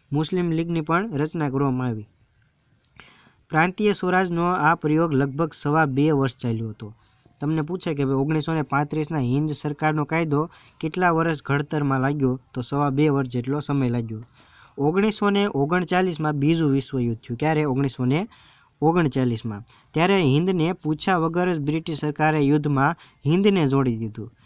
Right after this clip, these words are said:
પરિણામે તેના વિરોધમાં પ્રધાનમંડળોએ રાજીનામા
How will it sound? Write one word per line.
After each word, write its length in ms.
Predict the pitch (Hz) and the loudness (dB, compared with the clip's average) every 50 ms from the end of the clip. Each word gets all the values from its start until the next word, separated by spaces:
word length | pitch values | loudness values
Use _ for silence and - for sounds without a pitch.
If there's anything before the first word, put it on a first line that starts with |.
| _ _ _ - | _ _ _ -4
પરિણામે 480 | 160 170 185 190 185 180 180 190 190 175 | 0 2 2 2 2 2 2 2 0 0
તેના 280 | - 170 170 180 180 | 0 0 2 2 2
વિરોધમાં 520 | 170 147 151 160 170 160 156 151 156 175 175 | 2 4 4 2 2 2 2 2 2 2 2
પ્રધાનમંડળોએ 920 | - 139 135 131 151 165 170 160 156 160 160 160 160 147 143 151 175 170 | 0 -2 0 2 2 0 2 0 0 0 0 2 2 2 2 2 2 0
રાજીનામા 680 | 131 127 135 147 147 156 147 135 127 127 131 151 185 214 | 2 2 2 2 2 2 2 2 2 2 2 2 0 -2